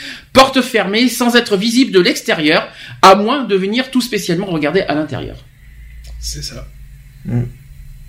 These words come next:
Speaker 1: En gros, faites ce que vous voulez dans les voitures,
Speaker 2: Non,
Speaker 1: euh,
Speaker 2: mais,
Speaker 1: demandez
Speaker 2: non,
Speaker 1: si
Speaker 2: mais
Speaker 1: tout
Speaker 2: c'est
Speaker 1: est
Speaker 2: ça,
Speaker 1: fermé.
Speaker 2: euh, voilà, c'est ce qui se passe même sur Avignon, quoi. Je veux dire, les, les personnes qui font ce, ce boulot-là, elles sont dans, ça se passe dans le véhicule, quoi. Je veux
Speaker 3: Voilà.
Speaker 2: dire, donc, euh,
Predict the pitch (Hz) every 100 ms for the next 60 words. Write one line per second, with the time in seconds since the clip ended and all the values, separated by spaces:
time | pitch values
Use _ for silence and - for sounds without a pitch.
0 | - 170 165 165 196 175 208 208 - 196
1 | 208 196 190 180 175 226 240 320 175 175
2 | 170 180 185 320 214 220 185 294 165 165
3 | 170 143 139 135 156 277 - 143 - 147
4 | - 170 170 147 156 143 147 131 147 254
5 | 359 294 147 135 143 147 131 131 131 131
6 | 175 170 190 190 - 160 143 143 127 120
7 | 143 135 135 202 339 - - - - -
8 | - 117 147 180 - 123 - - 120 -
9 | 196 190 190 185 208 226 294 269 151 131
10 | 135 160 202 - - 123 127 127